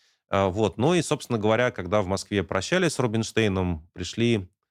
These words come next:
э, ребята из, э, «Экспресс-газеты», такое желтое издание.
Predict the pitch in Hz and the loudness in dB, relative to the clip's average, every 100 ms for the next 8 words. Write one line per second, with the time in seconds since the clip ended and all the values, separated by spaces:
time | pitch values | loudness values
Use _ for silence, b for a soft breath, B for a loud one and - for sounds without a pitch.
0 | _ _ _ 92 87 85 - 98 92 104 | _ _ _ -2 0 0 -2 -2 0 0
1 | - 90 87 87 - - 90 85 82 92 | 0 -2 -2 -2 -4 -8 -2 -2 -2 -6
2 | - 98 87 90 98 170 180 - 87 92 | -4 -2 0 0 0 0 -2 -4 -4 -2
3 | 87 95 90 78 85 82 131 165 120 107 | 0 0 0 -2 -4 0 0 2 0 -2